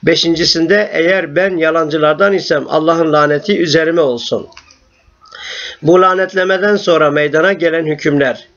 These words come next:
Bu lanetlemeden beş hüküm meydana gelir. Bir, iftira haddi erkekten düşer. İki, kadının üzerine had vacip olur.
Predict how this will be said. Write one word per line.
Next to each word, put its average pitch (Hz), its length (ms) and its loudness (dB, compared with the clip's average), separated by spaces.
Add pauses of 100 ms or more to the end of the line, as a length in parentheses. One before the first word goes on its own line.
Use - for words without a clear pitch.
(100)
Bu 160 120 4
lanetlemeden 180 920 2
beş 147 520 -2
hüküm 180 260 -2
meydana 151 400 2
gelir. 120 400 -2 (480)
Bir, 156 360 0 (400)
iftira 180 540 2
haddi 175 280 0
erkekten 190 600 -2
düşer. 156 320 0 (120)
İki, 190 400 0
kadının 170 480 2
üzerine 156 380 0
had 151 380 -2
vacip 151 300 0
olur. 190 360 4